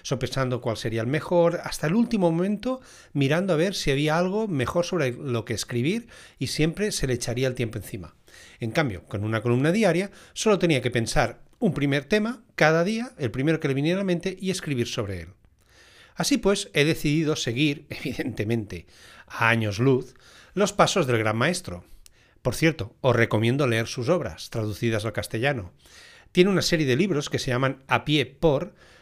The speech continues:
donde, más que una guía de viajes a pie, son una radiografía social y humana de los pueblos por los que pasa. Pues eso, para evitar este estrés de estar toda la semana pensando en la grabación del viernes o del sábado, pasadas las fiestas de Navidad,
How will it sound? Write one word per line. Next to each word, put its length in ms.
donde, 500
más 380
que 80
una 120
guía 200
de 100
viajes 380
a 100
pie, 360
son 240
una 200
radiografía 640
social 420
y 40
humana 420
de 160
los 140
pueblos 320
por 120
los 140
que 80
pasa. 360
Pues 160
eso, 320
para 160
evitar 320
este 180
estrés 380
de 60
estar 200
toda 160
la 80
semana 320
pensando 540
en 80
la 80
grabación 340
del 140
viernes 360
o 60
del 100
sábado, 520
pasadas 300
las 120
fiestas 300
de 80
Navidad, 500